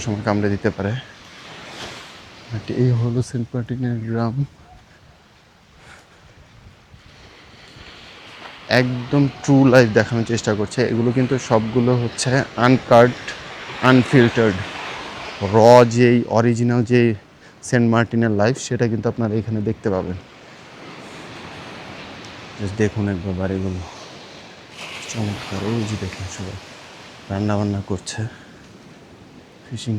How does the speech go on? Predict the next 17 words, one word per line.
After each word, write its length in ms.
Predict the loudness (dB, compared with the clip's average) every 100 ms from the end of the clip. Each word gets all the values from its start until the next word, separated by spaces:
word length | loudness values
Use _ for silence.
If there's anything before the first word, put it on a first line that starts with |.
| -6
করছে। 280 | -10 -12 -14 -14 -20 -20 -20 -20 -20 -20 -20 -20 -20 -20 -20 -20 -20 -20 -12 -8
ওয়াও! 240 | -6 -6 -10 -14 -10
আর 80 | -6
এই 40 | -6
যে 60 | -4 -2
কটেজ, 300 | -2 -2 -4 -12 -18 -20 -20 -18 -18 -18 -18 -18 -20 -20 -20 -20 -20 -20 -20 -20 -10 -2
দেখুন 240 | 0 0 -2 2 2
একই 200 | 4 0 2
সাথে 300 | -2 2 2 4
হচ্ছে 300 | 2 -2 -4 -4 0
সকল 260 | 0 4 2 4
ধরনের 320 | 2 4 4 2
অ্যামেনিটিস, 600 | 2 2 0 0 -2 -2 -10 -20 -20 -20 -20 -20 -20 -20 -16 -8 -8
আচ্ছা, 260 | -6 -6 -6 0
সকল 280 | 0 4 2 2
ধরনের 240 | 2 0 -2
সুযোগ 200 | -4